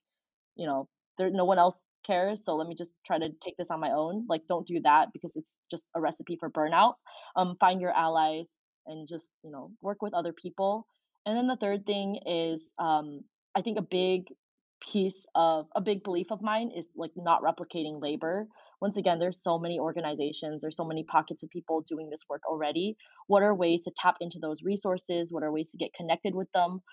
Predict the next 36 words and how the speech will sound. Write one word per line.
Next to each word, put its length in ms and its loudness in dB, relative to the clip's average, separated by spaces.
What 140 4
are 80 6
ways 240 2
to 120 -4
implement 460 -4
voter 320 -2
engagement 640 -2
into 240 -8
existing, 600 -6
you 100 -12
know, 160 -12
c-, 160 -12
um, 480 0
events 260 0
that 80 0
are 80 4
already 200 2
planned 420 -4
so 100 0
you 60 4
can 140 -4
reach 200 2
a 60 -6
broader 380 0
audience? 580 -10
So 380 -2
those 180 2
are 80 0
things 220 -4
that 160 0
I 100 2
would 220 -4
definitely 340 -4
keep 140 -10
in 100 -10
mind. 340 -12